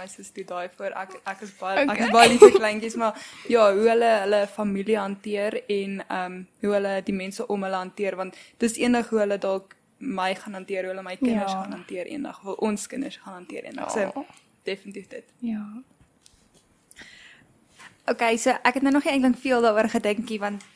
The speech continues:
Speaker 3: skool is maar op die oomblik my prioriteit.
Speaker 2: Ja.
Speaker 3: <laughs> Dis maar wat jy aan kan dink deesdae.
Speaker 2: Ja.
Speaker 3: Maar anyway, ehm, wie va-, wat vir my persoonlik nogals baie aantreklik in 'n ou is,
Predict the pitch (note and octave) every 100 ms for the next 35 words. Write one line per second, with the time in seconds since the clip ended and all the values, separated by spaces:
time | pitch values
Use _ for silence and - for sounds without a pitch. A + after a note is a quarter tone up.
0 | - - - C4 B3 A#3+ A#3 A3 G#3+ G#3+
1 | G#3+ G3+ F#3+ A3 A3 G3+ G3 D#4 A#3+ B3+
2 | B3+ B3+ D4 B3 - - - - - -
3 | - - A3 A3+ B3 A#3 A3 A3 G#3 A#3+
4 | D#4 G3+ C4 A#3 B3+ B3 A#3 B3+ B3 A#3+
5 | A#3 C4 C4 A#3 G#3+ - - - - -
6 | C#4+ C#4 B3+ - A#3 A3 G#3+ A#3+ C#4+ D#4
7 | - - A#3 A3 B3 B3 B3 A#3 C#4 D#4
8 | C4+ B3 B3 B3 A#3 A3+ A3+ G#3+ - -
9 | _ _ G#3 A3+ A3 A3 G#3+ A3+ G#3+ G#3+
10 | G3+ G3 G3 G3+ G#3 -